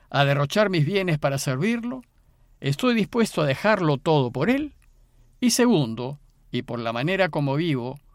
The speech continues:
¿doy testimonio de Jesús? ¿Vivo como Él quiere que viva, es decir, siempre a la luz de la verdad,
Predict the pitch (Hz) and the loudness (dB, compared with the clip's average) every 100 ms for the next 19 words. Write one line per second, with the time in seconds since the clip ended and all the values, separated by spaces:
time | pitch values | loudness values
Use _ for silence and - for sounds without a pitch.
0 | - _ _ - 139 233 240 214 - 147 | -20 _ _ -8 2 2 4 -2 0 0
1 | 151 165 143 123 143 139 247 233 - - | 0 0 -2 -4 -6 -4 -4 -4 -8 -20
2 | _ _ _ _ - 123 185 165 147 147 | _ _ _ _ -4 0 2 2 2 2
3 | 160 143 170 175 151 143 196 175 156 175 | 2 0 0 -2 -2 -2 -2 0 -2 -4
4 | _ _ _ - 143 139 170 156 - 170 | _ _ _ 0 2 2 0 0 2 2
5 | 208 160 143 127 123 147 143 147 127 127 | 0 -2 -2 -4 -2 0 0 0 -2 -2
6 | 180 147 | -2 -2